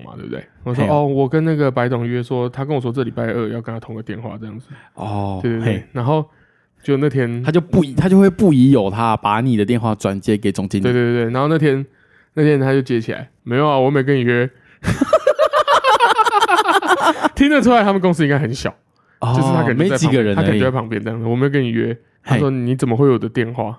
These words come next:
Speaker 2: 嘿。
Speaker 1: 然后反正我们就用各种方式在那边绕，然后最后绕一绕，他最后，他那个人是第一次是凶到不行的，直接把我喷掉那种。
Speaker 2: 嘿。
Speaker 1: 他那天就说：“我跟你讲啦，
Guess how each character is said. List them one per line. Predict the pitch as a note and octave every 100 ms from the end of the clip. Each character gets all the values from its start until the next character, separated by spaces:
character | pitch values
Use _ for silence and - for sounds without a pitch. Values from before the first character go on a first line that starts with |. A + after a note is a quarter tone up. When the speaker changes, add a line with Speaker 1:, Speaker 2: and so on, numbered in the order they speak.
| _ _ _
Speaker 2:
嘿。 | -
Speaker 1:
然 | D3+
后 |
反 | E3
正 | F3
我 |
们 | D#3
就 | D#3+
用 | F3+ E3+
各 | -
种 | B2+
方 | A#2 A#2
式 | B2+
在 | B2
那 |
边 | A#2 A#2+
绕， | A#2 A#2+
然 |
后 | B2 D#3+
最 | F#3
后 |
绕 | F3 D3
一 |
绕， | D3+ C3+
他 | D3
最 | D3+
后， | D3+ D3 - - -
他 | -
那 | A#3
个 | G3
人 | B2+
是 | C3
第 | E3 F3+
一 |
次 | C#3 C#3+
是 | D3
凶 | D3 - D3+ C3+
到 | C#3
不 | B2+
行 | B2 -
的， | G2
直 | B2
接 |
把 | B2
我 | G#2+
喷 | - A2
掉 | A#2+ A2+
那 | A2
种。 | G#2+ D#3
Speaker 2:
嘿。 | - A#2+ G2 - _
Speaker 1:
他 | - C#3+
那 | D#3
天 | C3+
就 | C3+
说 | B2 A2+
：“我 | A2+
跟 | A#2+
你 | B2
讲 | A#2
啦， | -